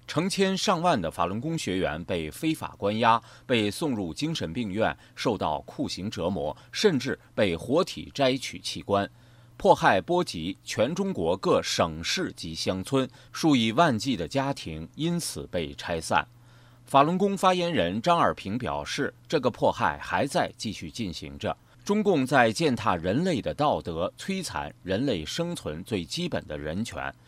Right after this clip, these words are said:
这些残酷的事实不容各国领导人忽视。他指出，对法轮功的迫害就是对整个人类的迫害。在基本道德受到践踏时，他呼吁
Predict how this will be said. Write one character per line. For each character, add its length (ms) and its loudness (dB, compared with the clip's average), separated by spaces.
这 120 2
些 200 2
残 300 0
酷 180 -6
的 80 0
事 220 -4
实 300 -6
不 100 0
容 300 2
各 180 0
国 260 0
领 280 -2
导 180 -2
人 220 -8
忽 180 -6
视。 240 -6
他 140 -2
指 220 -8
出， 280 -4
对 200 2
法 260 4
轮 180 -2
功 180 -2
的 100 2
迫 240 0
害 280 0
就 180 -4
是 160 -6
对 200 -2
整 220 -4
个 300 -2
人 260 -2
类 200 -2
的 100 -10
迫 240 -4
害。 240 -2
在 260 6
基 140 -2
本 180 0
道 240 2
德 240 -2
受 220 -2
到 220 2
践 320 -4
踏 240 0
时， 280 -10
他 160 6
呼 240 2
吁 240 0